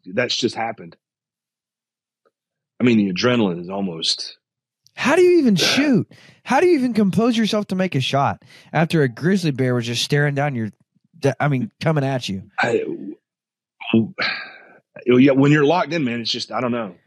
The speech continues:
Speaker 1: It was just, you're in the moment.
Speaker 2: Dude,
Speaker 1: You
Speaker 2: I'd
Speaker 1: just,
Speaker 2: have,
Speaker 1: it's got,
Speaker 2: I'd
Speaker 1: it
Speaker 2: have
Speaker 1: just
Speaker 2: peed everywhere, bro. I'd have just peed everywhere.
Speaker 1: I don't
Speaker 2: Just
Speaker 1: know. I was, I,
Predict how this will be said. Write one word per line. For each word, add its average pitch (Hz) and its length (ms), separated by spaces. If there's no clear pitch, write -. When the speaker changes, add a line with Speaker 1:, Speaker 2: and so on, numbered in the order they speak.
Speaker 1:
It 107 100
was 110 160
just, 113 200
you're 143 140
in 135 120
the 123 60
moment. 127 320
Speaker 2:
Dude, 208 80
Speaker 1:
You 214 60
Speaker 2:
I'd 269 180
Speaker 1:
just, 156 120
Speaker 2:
have, 90 80
Speaker 1:
it's - 240
got, 226 240
Speaker 2:
I'd 277 180
Speaker 1:
it 214 40
Speaker 2:
have 135 80
Speaker 1:
just 107 160
Speaker 2:
peed 247 180
everywhere, 151 640
bro. 110 420
I'd 180 160
have 175 80
just 147 200
peed 135 260
everywhere. 104 560
Speaker 1:
I - 160
don't 98 80
Speaker 2:
Just 98 160
Speaker 1:
know. 92 120
I 117 140
was, 123 300
I, 107 160